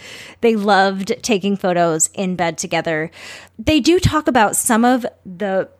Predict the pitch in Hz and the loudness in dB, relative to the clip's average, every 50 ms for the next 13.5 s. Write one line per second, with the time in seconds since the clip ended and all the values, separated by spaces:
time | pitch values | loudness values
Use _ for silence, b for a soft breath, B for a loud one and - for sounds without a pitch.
0 | _ _ _ _ - 226 262 254 214 240 233 - 240 233 254 240 202 208 214 196 | _ _ _ _ 0 0 2 4 4 2 2 2 0 2 0 0 0 0 -2 -2
1 | 208 202 - 202 208 196 190 185 190 185 196 185 175 - 180 180 175 - 190 196 | -2 -2 0 0 0 0 0 -2 -2 0 0 0 0 2 0 -4 -2 0 0 2
2 | 185 180 175 180 180 185 - - 208 185 180 - - 202 185 175 170 170 185 185 | 2 4 4 2 0 -2 -2 -2 -2 -2 -2 -2 0 2 4 4 4 2 2 0
3 | - - - - B B B B B B B - 330 370 359 - 427 427 415 427 | -2 -4 -4 -8 B B B B B B B 0 2 2 2 4 2 4 4 2
4 | 381 - - 370 311 294 285 - - 262 233 202 214 202 - 196 160 160 160 - | 2 2 2 2 2 2 -2 0 0 0 2 2 0 -2 0 2 2 2 2 2
5 | - 254 262 262 254 262 311 254 285 262 254 233 247 240 233 233 247 233 220 202 | 2 4 4 4 4 2 2 2 4 4 4 4 4 2 2 2 2 2 2 2
6 | 190 214 208 202 202 196 208 - 220 202 196 202 190 190 185 180 175 175 175 - | 4 2 4 4 2 0 0 0 2 2 2 2 2 2 2 2 2 0 0 0
7 | 214 208 202 208 196 - 190 - - 202 185 - 208 - - 208 190 175 170 180 | 2 2 2 2 0 -2 -4 -2 -2 -2 -2 0 0 0 0 0 -2 0 2 4
8 | 170 165 175 - - 180 180 185 165 - - 196 175 170 175 - - - 214 185 | 4 4 4 2 0 -2 -2 -2 -2 -2 0 0 2 0 0 -2 -4 -4 -2 0
9 | 175 185 180 190 185 175 170 170 175 - - - _ 208 190 180 180 - B B | 0 0 0 0 0 0 0 0 -2 -4 -8 -4 _ 2 4 4 4 2 B B
10 | B B B B B B - - 302 285 294 294 285 262 214 240 233 233 233 233 | B B B B B B 0 2 2 4 4 4 4 4 4 4 4 4 2 0
11 | 220 240 233 220 - 208 202 202 202 196 202 202 202 185 - _ 220 233 226 226 | 0 -2 -2 2 2 4 4 4 4 4 2 2 0 -2 -4 _ -2 0 0 0
12 | 214 - 214 196 196 196 190 202 196 - 202 190 196 - - 233 220 196 190 185 | 2 2 2 2 4 4 4 2 0 0 -2 -2 -2 -2 -2 0 2 2 2 2
13 | 190 185 185 180 180 180 180 180 180 185 | 2 2 4 4 4 4 4 2 0 -2